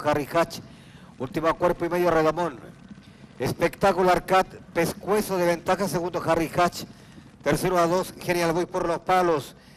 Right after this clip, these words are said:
En el cuarto a tres, Harry Hatch. Último a cuerpo y medio, continúa Redomón.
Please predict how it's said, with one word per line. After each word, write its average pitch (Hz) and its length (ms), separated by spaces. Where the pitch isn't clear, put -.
En 117 80
el 139 140
cuarto 180 520
a 160 60
tres, 175 680
Harry 160 300
Hatch. 180 220
Último 165 260
a 156 60
cuerpo 165 340
y 160 60
medio, 160 360
continúa 160 320
Redomón. 156 500